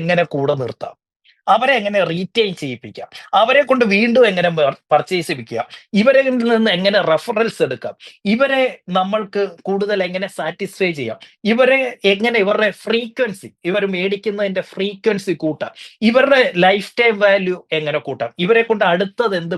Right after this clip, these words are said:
മേടിപ്പിക്കാം. നമ്മുടെ കിങ് മേക്കേഴ്സും ഇൻവെസ്റ്റേഴ്സ് ക്ലബ്ബും ഒക്കെ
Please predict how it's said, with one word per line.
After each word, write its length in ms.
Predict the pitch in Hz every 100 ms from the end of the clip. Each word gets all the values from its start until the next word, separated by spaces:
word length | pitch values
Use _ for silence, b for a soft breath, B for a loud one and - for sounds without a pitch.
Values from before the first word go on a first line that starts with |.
| 151
മേടിപ്പിക്കാം. 480 | 143 147 131 - - 156
നമ്മുടെ 240 | 147 170 175
കിങ് 180 | 165 180
മേക്കേഴ്സും 520 | 180 - 175 - 196 B B -
ഇൻവെസ്റ്റേഴ്സ് 560 | 175 180 196 196 190 -
ക്ലബ്ബും 260 | 185 170 185
ഒക്കെ 180 | -